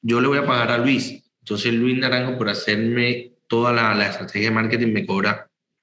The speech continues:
dos mil dólares, ¿ok? ¿Eso lo paga quién?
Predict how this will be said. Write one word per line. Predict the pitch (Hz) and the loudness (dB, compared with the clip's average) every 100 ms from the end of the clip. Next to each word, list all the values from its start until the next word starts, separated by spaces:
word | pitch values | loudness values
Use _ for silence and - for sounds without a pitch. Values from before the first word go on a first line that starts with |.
| _ _ | _ _
dos | 104 98 98 | -6 -4 -2
mil | 95 | -2
dólares, | 95 98 92 - _ _ _ _ _ _ _ | 0 -2 -4 -10 _ _ _ _ _ _ _
¿ok? | 95 104 110 - _ _ _ _ _ _ _ _ _ _ _ - | -8 -4 -6 -8 _ _ _ _ _ _ _ _ _ _ _ -4
¿Eso | - 117 | 0 2
lo | 139 | 0
paga | 110 113 117 | 2 0 0
quién? | 117 131 139 | 0 -2 -4